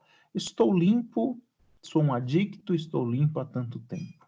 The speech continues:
Poxa, mas o que que é tá limpo? É, é uma, eu entendo mais como uma gíria de, de pessoas que trabalham com dependência química, do que como sendo um termo técnico e científico. Nós vamos falar de remissão inicial.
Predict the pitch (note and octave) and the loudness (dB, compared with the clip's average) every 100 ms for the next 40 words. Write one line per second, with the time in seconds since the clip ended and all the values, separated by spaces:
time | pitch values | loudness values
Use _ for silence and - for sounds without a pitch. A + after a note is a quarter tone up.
0 | _ _ _ - - C#3+ D#3+ - - E4 | _ _ _ -8 -6 -4 -4 -4 -8 -8
1 | - A#3 D3 A#2 A2+ A2+ - G#2+ A#2 E3+ | -4 -4 -2 0 0 -2 -6 -4 -4 -4
2 | F3+ F3+ G3+ C#4 C4 - - A3+ B3+ - | -4 -2 -2 -2 -6 -8 -10 -10 -10 -10
3 | C4 - B3 A#3 G3 G#3 - C4+ G3 F#3 | -8 -4 -2 2 0 0 -4 2 2 4
4 | C3+ A2 A#2+ F3+ F3 C#3 A#2+ B2 A#2 A#2+ | 2 0 2 4 4 4 2 -2 -4 -4
5 | B2 A#2 A#2 A2+ - A2+ - G#2+ A2+ A2+ | -4 -4 -2 -4 -4 -8 -10 -8 -6 -2
6 | A2+ A2 A#2 A2+ A2+ A2+ A2+ - - F3+ | -4 -2 -4 -4 -4 -4 -6 -10 0 2
7 | A#3 - D4+ - - - - _ E3 G3 | 4 2 -4 -4 -20 -20 -20 _ -2 -2
8 | - G3 G3 F#3 F3+ - F3+ E3+ E3 D#3+ | 0 -2 0 2 2 2 4 4 4 4
9 | D#3+ D#3 D#3 C3+ C3 D3+ C#3+ D3+ - - | 4 4 2 -2 0 0 0 -2 -12 -6
10 | D3 D3+ D3+ A2 A2 _ G#2+ A2 _ _ | 0 0 0 -4 -4 _ -14 -14 _ _
11 | - - _ _ A2 A2 C#3+ - B2+ C3+ | -20 -20 _ _ -6 0 0 0 0 0
12 | C3+ A#2+ D#3 G#3+ - - D#3 D#3+ D3+ B2+ | -2 0 2 2 -2 0 4 6 4 2
13 | A#2 - - G#2 - A2+ | -2 -6 -4 -4 -4 -8